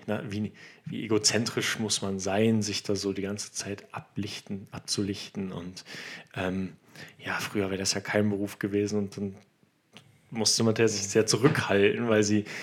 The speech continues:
auch so eine aktivistische Ader hat, da sehr schnell was zu, zu sagen. Und zum Glück war auch noch unser, ähm, Kollege von uns mit dabei, der auch nochmal gesagt hat direkt, „Ey, alles cool, ähm,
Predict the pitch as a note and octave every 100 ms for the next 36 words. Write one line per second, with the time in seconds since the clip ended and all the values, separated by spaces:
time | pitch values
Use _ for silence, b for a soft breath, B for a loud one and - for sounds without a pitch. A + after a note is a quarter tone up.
0 | B B A2 - A2 A2 A#2 - G#2+ A#2+
1 | - A2+ - G2+ G2+ B2 G#2+ F#2+ - -
2 | - G2 G2 G2 F#2+ G2+ G2+ - G2+ G2
3 | F#2+ - - G2+ - G2 G2+ A2 G#2+ A#2+
4 | B B B B - G2 - G#2+ A2+ G#2
5 | G#2+ G#2+ G2+ A2+ G#2+ G2+ G2+ G2 G2 G2
6 | G2 G2 - G#2+ A#2+ A#2 G2+ G2+ G2 -
7 | G#2+ G2 G2+ G#2 G#2 G2+ G2 G2+ G2 G2
8 | G2+ - F#2+ G2+ G2 - B B D3 D3+
9 | C3+ A#2 - C#3 C3 B2+ - A#2 A2+ A2+